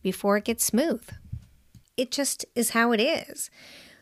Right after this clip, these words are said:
If you think about it, you would never know what bliss is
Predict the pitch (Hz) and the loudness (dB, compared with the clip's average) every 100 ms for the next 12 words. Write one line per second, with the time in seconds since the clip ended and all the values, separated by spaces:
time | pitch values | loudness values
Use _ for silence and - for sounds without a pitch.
0 | _ - 330 311 403 320 175 175 180 - | _ -4 -2 0 -2 0 2 2 2 0
1 | - 247 294 285 214 208 220 208 208 196 | 0 2 2 0 2 4 4 4 2 2
2 | 196 214 220 165 180 - 156 - 262 220 | 4 4 4 2 -2 -4 -4 -4 -6 0
3 | 202 202 - 196 190 240 254 - - 196 | 0 0 -2 -2 2 2 2 -2 -2 0
4 | 175 170 | 0 -2